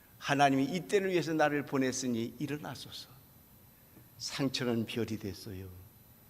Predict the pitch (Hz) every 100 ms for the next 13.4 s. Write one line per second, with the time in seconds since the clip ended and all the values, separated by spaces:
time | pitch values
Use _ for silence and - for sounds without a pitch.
0 | - - - 151 175 170 156 156 151 240
1 | 226 220 214 214 - 208 208 160 - -
2 | - - - - - - - - - -
3 | - - - - - - - - - -
4 | 294 285 320 269 240 226 190 - 165 151
5 | 147 - - 143 135 151 135 127 123 117
6 | 117 110 - - - - 135 120 110 101
7 | 101 - 104 90 98 101 - - - -
8 | - - - - - - - - - -
9 | - 151 165 165 151 131 - - - -
10 | - - - - - - - 165 147 135
11 | 127 123 117 120 - - - - - -
12 | 123 123 151 202 180 165 170 143 139 139
13 | 101 - 95 92